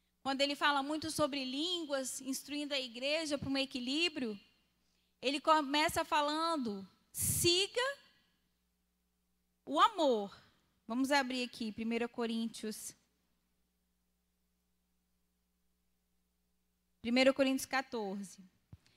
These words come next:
Segue o amor e procurai com zelo os dons espirituais.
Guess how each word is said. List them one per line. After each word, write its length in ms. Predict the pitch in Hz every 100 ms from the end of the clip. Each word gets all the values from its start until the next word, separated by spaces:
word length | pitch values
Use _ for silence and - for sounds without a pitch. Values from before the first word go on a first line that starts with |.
| _ _
Segue 720 | - - 277 277 311 302 370 494 - _ _ -
o 120 | 277
amor 560 | 339 339 269 214 190 - _ _
e 520 | 262 262 240 240 247 349 571 - _ _ _ _ _ _ _ _
procurai 560 | 277 277 277 349 311 311
com 200 | 320 320
zelo 340 | 247 247 254
os 100 | 269
dons 200 | 233 240
espirituais. 1300 | 247 - 240 247 - 247 190 202 190 - - - -